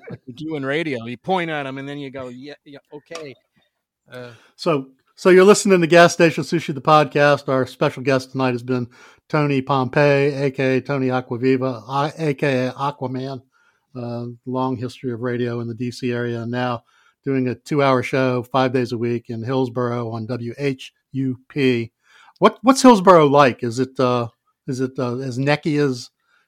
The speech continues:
Speaker 2: say,
Speaker 1: No,
Speaker 2: Southern
Speaker 1: you know, it's,
Speaker 2: Maryland,
Speaker 1: it's
Speaker 2: or?
Speaker 1: an oasis, just like Chapel Hill is. It's a, a, uh, uh, Hillsborough and Chapel Hill and a couple other, uh, places in North Carolina are, uh, liberal oases. And, um,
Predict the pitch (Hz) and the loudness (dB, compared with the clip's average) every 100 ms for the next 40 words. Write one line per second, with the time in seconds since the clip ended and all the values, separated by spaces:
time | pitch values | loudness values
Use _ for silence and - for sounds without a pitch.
0 | _ 180 139 123 - 147 143 131 139 151 | _ -2 0 0 2 2 2 2 4 4
1 | 170 170 143 110 226 220 220 226 - 147 | 2 -2 -4 -6 -4 -2 -2 -2 -4 -8
2 | 120 - 170 175 165 - 180 151 160 127 | -10 -12 -10 -10 -12 -8 -8 -8 -10 -8
3 | 175 127 104 - - 160 - 165 160 - | -6 -6 -10 -12 -10 -10 -10 -8 -8 -8
4 | 160 156 151 147 139 - 143 123 233 214 | -8 -8 -8 -8 -10 -12 -12 -6 -6 -6
5 | - 185 175 165 - 170 156 160 123 147 | -8 -4 -4 -6 -8 -10 -8 -10 -8 -6
6 | 135 131 - _ _ 139 127 208 190 156 | -6 -8 -14 _ _ -18 -10 -8 -4 -4
7 | 175 113 - 110 - 123 104 110 107 117 | -4 -8 -10 -16 -14 -16 -16 -16 -16 -18
8 | 110 123 113 - 120 113 117 113 - _ | _ -20 -20 -20 -18 -14 -14 -14 -18 _
9 | _ _ - 139 139 139 - - 135 123 | _ _ -10 -6 -4 -6 -8 -14 -14 -8
10 | 185 202 196 180 - 156 147 180 185 - | -4 -2 -2 -2 -2 -2 -2 -4 -8 -10
11 | 107 90 - - - _ _ _ 131 131 | -14 -18 -18 -16 -16 _ _ _ -12 -10
12 | 131 127 127 123 120 | -10 -8 -6 -6 -8